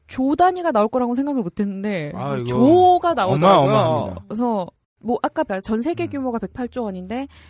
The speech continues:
Speaker 1: 이 중에 한국이 차지하는 게, 아, 한국이 육 위를
Speaker 2: 음.
Speaker 1: 차지하고 있고 비중이 오점구 프로
Speaker 2: 네.
Speaker 1: 정도 차지하고 있다고 하네요.
Speaker 2: 네.
Speaker 1: 예.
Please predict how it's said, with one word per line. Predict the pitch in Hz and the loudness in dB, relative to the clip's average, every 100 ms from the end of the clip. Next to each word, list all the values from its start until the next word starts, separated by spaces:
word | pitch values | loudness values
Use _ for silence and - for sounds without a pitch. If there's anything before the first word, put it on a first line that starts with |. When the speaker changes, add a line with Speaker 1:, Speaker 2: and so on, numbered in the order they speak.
| _ | _
Speaker 1:
이 | 226 | -10
중에 | 226 247 247 240 233 233 233 | -6 -4 -2 -2 -2 -4 -4
한국이 | 247 285 277 269 | -6 -6 -6 -8
차지하는 | 269 254 247 226 | -6 -4 -4 -4
게, | 233 262 160 - - | -4 -4 -6 -10 -12
아, | |
한국이 | 190 247 262 269 349 202 | -10 -8 -10 -10 -10 -6
육 | 220 220 | -6 -6
위를 | 147 - _ | -10 -12 _
Speaker 2:
음. | 107 101 92 139 208 | -16 -14 -10 -10 -8
Speaker 1:
차지하고 | 220 214 170 | -6 -6 -6
있고 | - 277 | -6 -6
비중이 | 202 196 214 294 - _ | -6 -6 -6 -6 -10 _
오점구 | - - 233 170 | -10 -6 -8 -8
프로 | - 131 - | -12 -14 -12
Speaker 2:
네. | 107 104 - _ - | -8 -8 -10 _ -12
Speaker 1:
정도 | 220 233 | -8 -6
차지하고 | 226 214 190 156 | -6 -8 -10 -12
있다고 | 139 139 - | -16 -18 -20
하네요. | - 98 104 - _ | -16 -10 -10 -12 _
Speaker 2:
네. | |
Speaker 1:
예. | - | -20